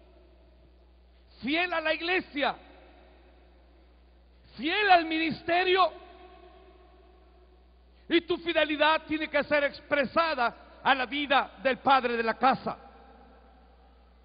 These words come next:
Hay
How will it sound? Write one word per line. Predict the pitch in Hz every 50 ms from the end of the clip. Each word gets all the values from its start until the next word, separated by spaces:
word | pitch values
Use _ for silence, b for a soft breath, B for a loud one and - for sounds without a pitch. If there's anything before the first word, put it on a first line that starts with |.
| _ _ _ _ _ _ _ _ _ _ _ _ _ _ _ _ _ _ _ _ _ _ _ _ _ _ _ _ _ _ _ _ _ _ _ _ _ _ _ _ -
Hay | - 320 320 311 302 285